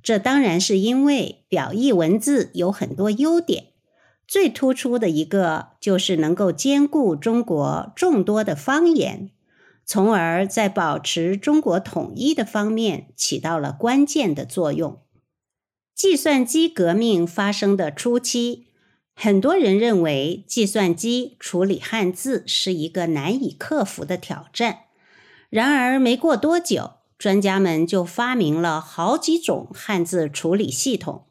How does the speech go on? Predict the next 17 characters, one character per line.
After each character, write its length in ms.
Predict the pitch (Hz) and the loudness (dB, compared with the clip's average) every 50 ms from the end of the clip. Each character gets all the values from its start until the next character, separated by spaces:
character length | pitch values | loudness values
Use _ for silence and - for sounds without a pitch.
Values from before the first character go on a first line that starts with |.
| _ _ _ _ _ _ _ _ _ - | _ _ _ _ _ _ _ _ _ -4
有 260 | - 180 170 160 151 | 0 2 2 2 2
的 240 | 147 185 190 190 190 | 2 2 2 2 0
基 280 | 190 185 - 269 269 262 | 0 -2 -2 0 0 2
于 340 | 226 190 214 226 202 156 143 | 2 2 2 0 0 -2 -2
语 20 | |
音， 440 | - - 208 247 277 302 330 349 349 - _ _ _ _ - | -2 -2 0 2 2 2 2 0 -2 -6 _ _ _ _ -4
也 220 | 180 170 175 233 | -2 0 2 2
有 160 | 262 208 - | 0 0 -2
的 300 | - 139 151 143 147 127 | -4 -4 -4 -4 -4 -6
基 340 | - - - - 190 190 190 | -8 -12 -8 -4 -2 0 0
于 120 | 170 147 147 | 2 0 -2
汉 340 | 143 - 247 226 175 156 | -2 -4 -2 -2 -2 -2
字 180 | 151 - 185 156 | -2 -4 -6 -6
构 280 | 143 - 240 214 160 151 | -2 -2 -2 -2 -2 -2
成。 420 | - - 135 131 135 156 196 - _ _ _ _ _ _ _ _ _ _ _ _ _ _ _ _ _ - | -4 -8 -6 -6 -6 -8 -8 -10 _ _ _ _ _ _ _ _ _ _ _ _ _ _ _ _ _ -6
今 240 | - 302 311 320 330 | 0 2 4 4 4
天， 520 | 330 294 302 294 285 285 277 285 294 - | 4 2 2 4 4 4 2 0 0 -4